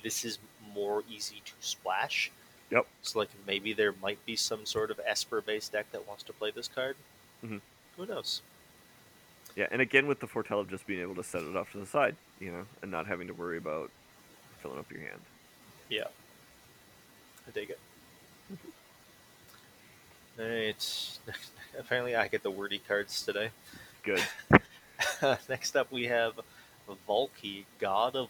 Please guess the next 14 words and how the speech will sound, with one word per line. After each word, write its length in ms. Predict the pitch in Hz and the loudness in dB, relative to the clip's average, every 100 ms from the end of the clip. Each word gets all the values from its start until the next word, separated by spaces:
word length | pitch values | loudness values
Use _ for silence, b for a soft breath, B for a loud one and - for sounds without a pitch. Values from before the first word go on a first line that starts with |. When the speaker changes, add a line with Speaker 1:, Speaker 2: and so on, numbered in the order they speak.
| 98 101 | -6 -4
Speaker 1:
Lies. 880 | 98 98 - - - - - - - - - - B B B - - - - - | 0 2 0 -4 -10 -6 -2 -2 -4 -14 -20 -20 B B B -20 -20 -20 -20 -4
Uh, 460 | 110 104 101 98 98 117 110 139 | 2 4 4 4 2 -2 -8 2
one 240 | 143 156 127 113 | 2 2 -2 -6
and 100 | 117 | -6
a 40 | 107 - | -8 0
black 240 | 107 117 - - | 0 0 -2 -6
for 80 | 101 | -4
a 60 | |
two 320 | - - 208 190 | -4 -8 -8 -4
one 200 | 156 151 151 107 | 0 0 -2 -2
legendary 520 | 117 143 135 127 123 | -4 -4 -6 -6 -6
creature 500 | - 131 - 131 117 - - | -10 -10 -6 -6 -8 -14 -10
god. 500 | 104 98 95 98 - - 110 - - - | -4 0 2 0 -2 -8 -10 -12 -20 -12
When 140 | 110 | -10